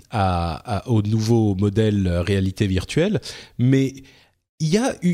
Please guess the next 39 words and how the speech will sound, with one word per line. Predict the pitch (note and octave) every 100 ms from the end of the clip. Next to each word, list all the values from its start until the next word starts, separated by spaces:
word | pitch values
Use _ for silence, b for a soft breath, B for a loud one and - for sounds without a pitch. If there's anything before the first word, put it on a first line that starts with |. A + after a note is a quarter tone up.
| F3+
une | E3+
chose | - A#3+ A3
très | - A#3
intéressante | G#3 F3 C3+ - E3+ -
qui | A2+
a |
été | A2+ A#2+
dite | D#3 G3+
à | A2+
propos | - C#3 F#3+ G3+
du, | C3+ A2 B2 B2+ -
euh, | A2+ G#2 G2+ F#2+ -
du | A#2 A2+
projet | - C3+ D3
Morpheus | C#3+ C3 - C#3 D3 G#2
de |
Sony, | F#2 G#2+ C#3 G#3
qui | G#2+
est |
le | F#2+
casque | C3+ A#2+
de | A2+
réalité | F#2+ F#2 F#2 G2
virtuelle | F#2 - G#2
de | F#2
Sony, | - G2+ D#3 B B B -
euh, | G2
qui | F#2 C3+
devrait | B2+ E3 F3
sortir, | G3 F3 - E3+ E3+
d'ailleurs, | C3 B2 C3+ G#2
là | G#2
aussi | G#2+ - B2
on | G2+
a |
eu | G2
des | F#2+ F2+
grosses | G2+ G#2+
annonces, | G#2+ A2+ F3+